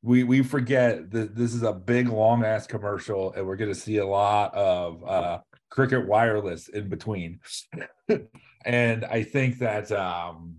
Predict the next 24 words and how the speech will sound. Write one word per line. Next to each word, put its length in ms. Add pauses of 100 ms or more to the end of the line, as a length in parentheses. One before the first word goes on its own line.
(140)
even 360
if 100
this 220
is 120
five 480
minutes, 540 (340)
it's 80
gonna 140
be 80
a 80
long 500
five. 760
But 280
at 140
the 80
same 280
time, 520
look, 300 (880)
you 140
know, 120
WrestleMania 600
is 100
about 380
moments, 560